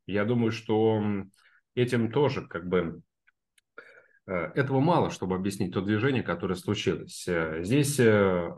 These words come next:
может быть, вот, э, смотрел, опять же, обзор на Bloomberg, что имело место быть, э, и алгоритмическая торговля со стороны крупных, э, хедж-фондов, э, которые,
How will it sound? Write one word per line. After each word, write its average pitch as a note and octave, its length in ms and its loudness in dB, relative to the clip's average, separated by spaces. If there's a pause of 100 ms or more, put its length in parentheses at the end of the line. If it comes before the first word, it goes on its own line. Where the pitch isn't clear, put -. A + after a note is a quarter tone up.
(140)
может G#2 340 2
быть, E2+ 280 -4
вот, E2 260 -8
э, F2 340 -4 (320)
смотрел, F#2 640 2 (280)
опять E2+ 300 -2
же, E2 140 -2
обзор F2 340 0
на F2 180 -2
Bloomberg, B2 520 4
что F2 560 0 (320)
имело G#2+ 340 4
место G2+ 340 0
быть, F#2+ 380 -4
э, F2 220 -2
и F#2 360 -2 (120)
алгоритмическая A2+ 760 0
торговля A2+ 400 0
со - 160 -10
стороны G2 380 -6
крупных, G2 440 -4
э, F2 240 2
хедж-фондов, F2+ 680 0
э, E2+ 200 2
которые, E2 540 0